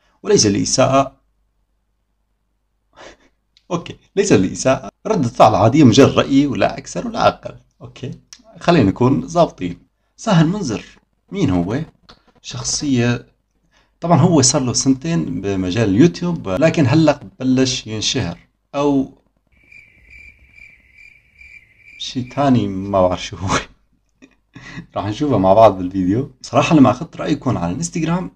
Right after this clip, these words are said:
آه، فأحد المتابعين قال إنه بيشبهك نسختك الثانية، فكنت أفكر بهذا الموضوع كتير. <laughs> فشو طلع لي بصراحة،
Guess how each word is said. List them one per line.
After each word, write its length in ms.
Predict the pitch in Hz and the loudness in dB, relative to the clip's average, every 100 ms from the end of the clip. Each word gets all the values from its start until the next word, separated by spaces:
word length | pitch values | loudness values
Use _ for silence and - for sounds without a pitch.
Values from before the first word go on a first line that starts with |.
| _ | _
آه، 100 | 110 | -14
فأحد 640 | 98 95 90 - - 117 | -12 -12 -10 -12 -14 -6
المتابعين 440 | 123 104 104 113 139 | -6 -6 -8 -6 -8
قال 360 | 135 135 139 | -6 -4 -4
إنه 500 | - 101 98 95 95 | -6 -10 -8 -6 -6
بيشبهك 580 | 87 95 - 76 69 - - - - - | -8 -8 -8 -10 -16 -12 -8 -6 -6 -6
نسختك 360 | - - 98 - 90 - | -8 -8 -10 -10 -10 -10
الثانية، 380 | - 95 90 85 - - - - _ | -8 -4 -2 -2 -6 -20 -20 -20 _
فكنت 240 | 185 175 | -10 -6
أفكر 440 | 135 156 - 120 | -8 -10 -10 -12
بهذا 300 | 98 90 120 | -12 -10 -8
الموضوع 440 | 110 90 90 107 87 | -4 -4 -2 -6 -8
كتير. 640 | - - - 127 123 - _ _ | -14 -18 -6 -4 -4 -8 _ _
<laughs> 260 | _ _ | _ _
فشو 640 | - 85 85 85 85 - 170 | -10 -6 -6 -8 -12 -10 -10
طلع 300 | 170 98 87 | -8 -2 0
لي 140 | 87 | 0
بصراحة، 800 | 85 - 90 98 - 113 110 110 | -6 -12 -6 -6 -6 -10 -8 -8